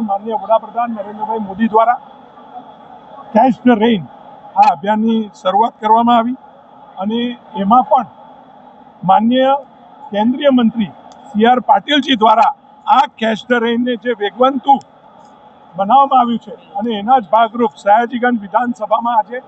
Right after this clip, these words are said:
બસો અઢાર જેટલા બોરવેલ, રિચાર્જ બોરવેલનું ખાતમુહૂર્ત કેન્દ્રીય મંત્રીશ્રીના હસ્તે આજે કરવામાં આવ્યું છે.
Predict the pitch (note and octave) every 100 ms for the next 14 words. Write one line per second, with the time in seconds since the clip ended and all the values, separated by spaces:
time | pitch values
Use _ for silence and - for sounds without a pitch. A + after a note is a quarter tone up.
0 | - - - - F#3 G#3 - A#3 F#3 E3+
1 | B3 C4+ B3+ A3 - A#3+ - - _ _
2 | _ - - _ _ - - - _ -
3 | - - - - - - F#3 A3+ B3 C4
4 | G#3 - G3 A#3+ C4 G#3+ G#3+ G#3+ A#3 A3+
5 | A#3+ A#3+ - - - A#3 G3 - _ _
6 | _ G3 G#3 A#3+ A3 G#3 G3 A#3 G#3+ A3
7 | G3+ F#3+ - A3+ G#3 G#3+ G#3 - F3+ G3+
8 | A#3 A#3 A#3 A#3 A#3+